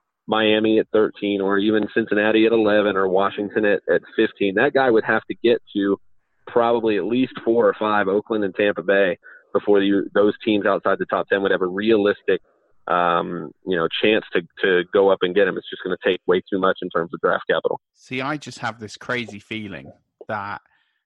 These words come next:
Speaker 2: Miami are gonna do it. Miami are gonna move up to four or five, and they're gonna grab someone. Um, I just think if you're gonna bring in Fitzpatrick, yeah, he puts bums on seats and he'll sell tickets and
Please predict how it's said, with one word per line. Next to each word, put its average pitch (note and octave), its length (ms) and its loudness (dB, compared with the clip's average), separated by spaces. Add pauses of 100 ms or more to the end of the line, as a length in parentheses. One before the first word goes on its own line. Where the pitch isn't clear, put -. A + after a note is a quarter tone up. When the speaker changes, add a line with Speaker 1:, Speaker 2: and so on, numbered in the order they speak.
(480)
Speaker 2:
Miami A2+ 480 -6
are G2 40 -14
gonna G#2 240 -10
do G2 180 -8
it. - 120 -12 (340)
Miami A#2 360 -6
are - 20 -8
gonna A2 160 -8
move A2 280 -8
up - 180 -8
to G#2+ 120 -14
four G#2+ 300 -6
or G2+ 80 -8
five, G2 500 -10 (160)
and G#2 140 -12
they're G#2+ 80 -8
gonna G#2 220 -12
grab G#2 360 -8
someone. G2 500 -12 (360)
Um, G2+ 520 -10 (680)
I A2+ 80 -6
just C3+ 200 -8
think B2 200 -6
if A#2 80 -10
you're A#2+ 80 -6
gonna C3 180 -4
bring A#2+ 240 -6
in A#2 180 -6
Fitzpatrick, - 880 -10 (280)
yeah, A#2+ 220 -8
he A#2+ 140 -6
puts - 240 -8
bums A2+ 340 -8
on G#2+ 180 -10
seats A2+ 420 -12
and G#2 120 -14
he'll G#2 140 -12
sell A2 240 -4
tickets - 540 -10
and G#2 180 -10